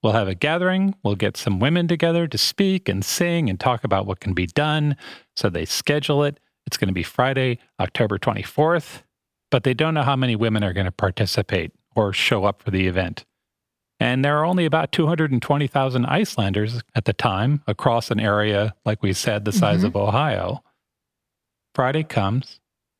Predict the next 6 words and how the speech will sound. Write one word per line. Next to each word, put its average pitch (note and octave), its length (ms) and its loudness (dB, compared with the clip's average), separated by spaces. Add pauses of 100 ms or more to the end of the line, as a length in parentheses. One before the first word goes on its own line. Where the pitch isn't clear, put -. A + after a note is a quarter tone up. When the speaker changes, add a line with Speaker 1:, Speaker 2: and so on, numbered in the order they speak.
(120)
Speaker 1:
and G2+ 200 0
twenty-five D#3+ 800 0
thousand C#3 680 0
women A#2+ 340 2
show F#2 280 0
up. F#2 240 0